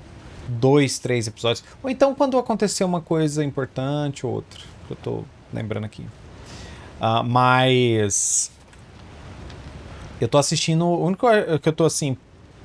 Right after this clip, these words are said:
que eu, o único que eu assisti já dessa temporada, que eu já comecei a assistir, foi Sonobisuke do Asuru, que é do, do carinha lá que gosta das bonecas e a menina que gosta de cosplay. Muito bom o, o mangá.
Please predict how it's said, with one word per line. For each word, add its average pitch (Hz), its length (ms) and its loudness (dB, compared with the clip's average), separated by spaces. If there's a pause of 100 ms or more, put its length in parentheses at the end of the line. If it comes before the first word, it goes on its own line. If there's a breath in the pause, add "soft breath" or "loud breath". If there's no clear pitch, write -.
(1120)
que 247 60 2
eu, 285 80 8
o 196 260 4
único 277 240 2
que 294 80 4
eu 277 80 10
assisti 185 460 2
já 143 180 6
dessa 151 220 4
temporada, 135 460 4
que - 100 -2
eu 127 60 2
já 170 160 8
comecei 165 280 0
a - 20 4
assistir, 175 200 -2
foi 175 420 2
Sonobisuke 160 540 -2
do 139 300 4
Asuru, 131 520 0 (1080)
que 120 180 0
é 117 100 4
do, 113 480 -2
do 113 80 -6
carinha 110 340 -2
lá 107 140 -2
que - 140 -12
gosta 110 300 -4
das 107 140 -4
bonecas 113 600 -4
e 127 40 -4
a 120 40 -2
menina 117 380 -6
que - 120 -14
gosta - 260 -4
de - 80 -16
cosplay. 104 480 -4 (380 loud breath)
Muito 269 240 4
bom 233 280 8
o, 143 840 2
o 120 40 -2
mangá. 127 460 4